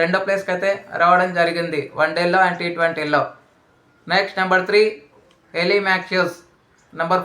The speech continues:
ఫోర్, టాలియా మెగ్రాత్. టాలియా మెగ్రాత్ సెకండ్ ప్లేస్ నుంచి ఫోర్త్ ప్లేస్కి అయితే పడిపోవడం జరిగింది. నెంబర్ ఫైవ్, లారా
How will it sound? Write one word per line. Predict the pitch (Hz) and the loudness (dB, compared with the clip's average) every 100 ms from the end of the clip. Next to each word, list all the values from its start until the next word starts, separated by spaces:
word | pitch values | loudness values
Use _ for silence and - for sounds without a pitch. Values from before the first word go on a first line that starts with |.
| - | 2
ఫోర్, | 208 220 214 - _ _ _ _ _ _ _ _ _ _ _ _ _ _ _ _ _ _ _ _ _ _ - | 4 4 0 -10 _ _ _ _ _ _ _ _ _ _ _ _ _ _ _ _ _ _ _ _ _ _ 4
టాలియా | 185 196 208 202 | 4 6 4 4
మెగ్రాత్. | 190 - 180 165 - - | 0 2 2 2 0 2
టాలియా | 196 202 208 202 | 4 6 4 2
మెగ్రాత్ | 185 208 202 202 | 2 2 2 0
సెకండ్ | 185 196 190 | -2 -2 0
ప్లేస్ | 196 190 | -2 -2
నుంచి | 190 185 202 | -6 -6 -6
ఫోర్త్ | 185 185 185 | -2 -2 -2
ప్లేస్కి | - 185 185 | -4 -4 -4
అయితే | 175 185 | -4 -2
పడిపోవడం | 175 165 170 175 175 170 | 0 0 0 -2 -2 0
జరిగింది. | 160 156 151 135 - - _ _ _ _ _ _ _ _ _ _ _ - | 0 0 -4 -6 -10 -14 _ _ _ _ _ _ _ _ _ _ _ -10
నెంబర్ | 156 170 170 | -4 -2 0
ఫైవ్, | 202 208 208 - - _ _ _ _ _ 359 _ _ _ _ _ _ _ 415 403 - _ _ _ _ _ _ _ _ | 2 4 2 -2 -18 _ _ _ _ _ _ _ _ _ _ _ _ _ _ _ -20 _ _ _ _ _ _ _ _
లారా | 151 156 175 190 | -2 4 6 6